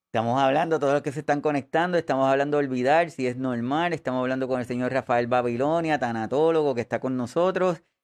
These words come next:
y, y este tema de estos olvidos sí es, son sumamente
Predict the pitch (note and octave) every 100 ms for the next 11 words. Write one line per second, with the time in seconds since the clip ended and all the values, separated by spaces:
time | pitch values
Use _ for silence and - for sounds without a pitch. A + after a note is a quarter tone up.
0 | - - D3+ C#3+ C#3+ C#3+ C#3+ D3 - D3+
1 | D#3+ D#3+ G3+ G3 G3 G3 F#3 F#3 F3 -
2 | D3+ - F3+ - D3+ C#3+ D#3 E3 D#3 -
3 | D3+ D3+ C#3+ - C3+ C#3 C3+ - _ -
4 | D3 D3+ - C#3+ D3 D3 D3+ C#3+ D3+ D3
5 | C3 -